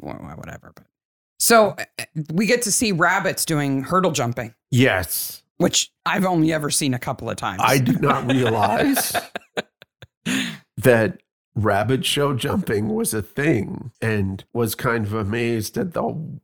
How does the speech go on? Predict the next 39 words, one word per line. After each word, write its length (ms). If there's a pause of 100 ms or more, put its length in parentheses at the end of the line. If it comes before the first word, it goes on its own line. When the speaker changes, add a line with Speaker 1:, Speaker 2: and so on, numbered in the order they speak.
Speaker 2:
weird 480
world 580
I 140
entered 460
when 200
Speaker 1:
At 100
Speaker 2:
I 20
Speaker 1:
how 140
Speaker 2:
w- 160
Speaker 1:
much 280
of 120
a 40
thing 300
it 100
is 220
that 80
you'd 220
never 280
heard 260
of? 180
Speaker 2:
Yeah, 300 (100)
uh, 160 (120)
it's 300 (180)
quite 300
big 240
in 100
Scandinavia. 1040
Speaker 1:
Oh, 520
okay. 120
Speaker 2:
Apparently. 560 (140)
There 180
is 160
a 320 (140)
rabbit 380
hopping 420
organization 880
of 180
America, 880
Speaker 1:
Mm-hmm. 360